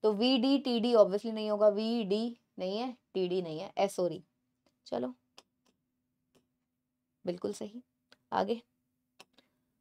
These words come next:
S was married in which year? ये क्वेश्चन का आंसर आप सभी देंगे कहाँ पर? कमेंट सेक्शन में। अब हम चलते हैं हमारे अगले क्वेश्चन की तरफ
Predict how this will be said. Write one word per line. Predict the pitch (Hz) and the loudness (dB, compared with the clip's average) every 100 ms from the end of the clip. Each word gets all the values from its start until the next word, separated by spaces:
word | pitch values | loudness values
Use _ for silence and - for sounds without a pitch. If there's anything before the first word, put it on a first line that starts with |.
| _ _ _ _ _ _ _ _ _ _ _ _ _ _ _ | _ _ _ _ _ _ _ _ _ _ _ _ _ _ _
S | - 302 | 8 8
was | 320 370 311 | 12 12 12
married | 294 294 330 | 10 10 10
in | 330 | 6
which | 311 302 | 4 4
year? | 294 294 | 8 8
ये | 277 262 | 8 6
क्वेश्चन | 269 254 277 269 | 6 6 4 4
का | 247 | 4
आंसर | 226 240 | 4 4
आप | 226 | 2
सभी | 233 226 | 2 -2
देंगे | 226 226 226 | 0 0 -2
कहाँ | 226 233 262 | -2 -4 -6
पर? | 196 - | -8 -2
कमेंट | 202 190 208 | -2 -2 -6
सेक्शन | 226 - 254 | -6 -6 -10
में। | 254 - _ _ _ _ _ _ - - | -12 -16 _ _ _ _ _ _ -8 -2
अब | 208 | 2
हम | 226 | 2
चलते | 233 220 233 | 2 2 0
हैं | |
हमारे | 233 214 208 | 0 2 4
अगले | 202 196 202 | 4 2 0
क्वेश्चन | 220 - 220 | 0 0 -2
की | 226 | 0
तरफ | 220 247 | 4 4